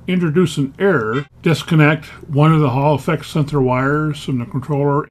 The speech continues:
and then attempt to operate the disconnected jack. Well, that's what happened when I had the error. I mean, I didn't have to introduce the error. The error was already there because the,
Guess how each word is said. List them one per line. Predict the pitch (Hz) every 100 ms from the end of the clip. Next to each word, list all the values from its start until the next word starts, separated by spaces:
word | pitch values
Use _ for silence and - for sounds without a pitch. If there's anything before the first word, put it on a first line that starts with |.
| -
and | 139
then | 139 143
attempt | 139 165 156
to | 160
operate | 139 139 151 135
the | 127
disconnected | 147 151 - 151 135 135
jack. | 135 139 147 -
Well, | 151 151 156 - - - - -
that's | 151 147
what | 143
happened | 151 151 135
when | 131
I | 131
had | 143 127
the | 127
error. | 190 143 117
I |
mean, | 113 113
I | 113
didn't | 135 131
have | 139 135
to | 127
introduce | 127 135 180
the | 131
error. | 110 123
The | 117
error | 131 127
was | 123
already | 135 123
there | 143 156
because | 113 110 127 113 117
the, | 107 107